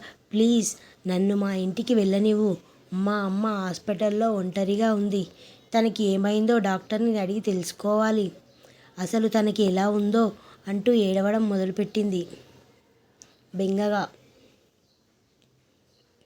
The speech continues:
"ఆపు, ఇప్పటి వరకు నీ గురించి ఏడ్చావు, ఇప్పుడు మీ అమ్మ గురించి ఏడుస్తావా? ఇక నీ నోట్లో నుండి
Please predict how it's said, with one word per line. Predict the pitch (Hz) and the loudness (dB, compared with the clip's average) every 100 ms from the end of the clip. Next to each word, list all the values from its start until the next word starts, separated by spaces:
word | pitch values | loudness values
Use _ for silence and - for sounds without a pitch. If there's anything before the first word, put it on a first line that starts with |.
| _ _ _ _ _ _ _ 466 _ _ _ _ _ _ _ _ _ _ 190 | _ _ _ _ _ _ _ _ _ _ _ _ _ _ _ _ _ _ -10
"ఆపు, | 190 208 233 202 | -8 -4 0 0
ఇప్పటి | 196 - 214 208 | 0 -2 -2 0
వరకు | 196 208 226 | -2 -2 2
నీ | 247 220 | 4 2
గురించి | 180 196 220 - | 2 0 0 2
ఏడ్చావు, | 220 196 202 208 185 170 - - - 196 | 2 2 -2 -2 0 -2 -8 -20 -14 -12
ఇప్పుడు | 190 233 233 | -2 2 4
మీ | 220 208 | 4 2
అమ్మ | 185 185 | 2 0
గురించి | 202 214 220 220 | 0 0 0 0
ఏడుస్తావా? | 226 196 202 - 196 185 196 180 _ _ _ _ _ - | -2 -2 -4 -4 -2 0 0 -4 _ _ _ _ _ -10
ఇక | 196 | 0
నీ | 226 214 208 | 2 6 4
నోట్లో | 202 202 202 240 240 | 4 0 0 2 4
నుండి | 226 220 247 | 4 4 4